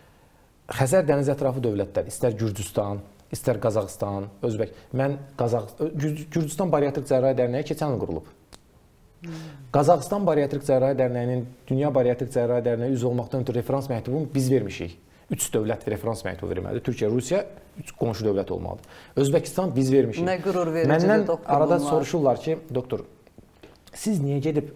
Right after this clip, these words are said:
Speaker 1: qonşu dövlətlərdə çağırırlar, dəvət edirlər, əməliyyatlar eləmirsiniz? E, mən söyləyirəm ki, mən müəllimlərimdən bu tərbiyəni görmüşəm.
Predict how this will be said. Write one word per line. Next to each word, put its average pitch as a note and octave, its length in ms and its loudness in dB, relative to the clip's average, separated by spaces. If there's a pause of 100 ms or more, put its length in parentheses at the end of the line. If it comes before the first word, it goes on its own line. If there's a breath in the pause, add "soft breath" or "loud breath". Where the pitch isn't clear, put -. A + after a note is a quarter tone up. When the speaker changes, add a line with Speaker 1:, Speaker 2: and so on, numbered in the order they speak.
Speaker 1:
qonşu A#2+ 300 -2
dövlətlərdə G#2 500 0
çağırırlar, G#2 540 0
dəvət G#2 320 -2
edirlər, G#2 260 -2
əməliyyatlar A2 460 0
eləmirsiniz? G2 420 -6 (880 loud breath)
E, B2+ 80 -4
mən D3+ 180 -2
söyləyirəm E3 460 -2
ki, - 240 -6
mən C#3 260 0
müəllimlərimdən A#2+ 760 0 (840)
bu G#3 160 4
tərbiyəni F2+ 400 0
görmüşəm. F2 400 -4